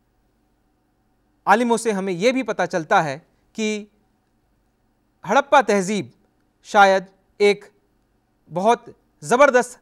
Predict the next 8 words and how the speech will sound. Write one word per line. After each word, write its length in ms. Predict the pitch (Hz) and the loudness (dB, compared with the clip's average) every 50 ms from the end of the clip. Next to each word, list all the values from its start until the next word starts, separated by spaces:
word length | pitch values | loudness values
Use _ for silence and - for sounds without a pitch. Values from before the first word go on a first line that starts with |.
| _ 143 | _ -6
ज़लज़ले 460 | 143 170 196 196 170 220 208 180 156 | -2 0 0 2 2 0 0 -2 -2
का 120 | - 202 | -6 -8
शिकार 340 | 214 - - - 196 185 180 | -8 -8 -2 0 2 2 2
हुआ 240 | 170 180 208 226 208 | 2 0 -2 -2 0
होगा, 300 | 185 233 254 196 135 104 _ _ _ _ _ _ _ _ | 0 0 -2 -2 -4 -10 _ _ _ _ _ _ _ _
पर 240 | - 240 247 247 240 - _ _ _ _ _ | 4 4 4 4 2 -6 _ _ _ _ _
यहाँ 320 | - 220 240 262 285 285 247 | 0 2 2 4 4 2 2
हम 320 | 175 220 208 190 208 - | 0 -2 -4 -4 -6 -10